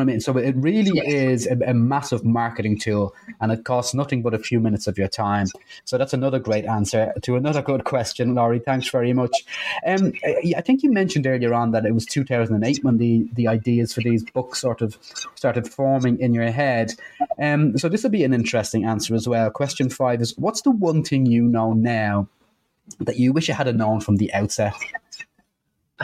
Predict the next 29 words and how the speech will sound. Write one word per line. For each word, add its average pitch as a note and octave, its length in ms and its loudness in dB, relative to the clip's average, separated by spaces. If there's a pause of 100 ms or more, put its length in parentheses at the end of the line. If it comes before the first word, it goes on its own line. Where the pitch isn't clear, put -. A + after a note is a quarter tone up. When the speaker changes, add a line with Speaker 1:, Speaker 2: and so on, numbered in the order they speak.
(180)
Speaker 2:
Uh, E3 680 2 (2250)
I F#3 40 -2
think D#3+ 600 0
it - 140 -4
would G3 240 0
be, E3 560 2 (260)
um, E3 680 2 (480)
don't F3+ 240 0
set - 220 -4
your D#3+ 100 0
pre-order D#3+ 360 2
orders D#3 360 2
up - 220 -10
too D#3+ 420 2
early, D3+ 520 2 (180)
I D#3 140 -6
have E3+ 220 -6
to D#3+ 60 -4
say. E3+ 440 0 (100)
Speaker 1:
Right. B2 300 0
Speaker 2:
We've, - 180 0
we've, G3 180 0 (140)
we've A3 240 0 (200)
been, C#4+ 180 2
<laughs> - 20 -4
we've C4 220 0
been D4 200 4
doing B3+ 260 4
that. A3 280 0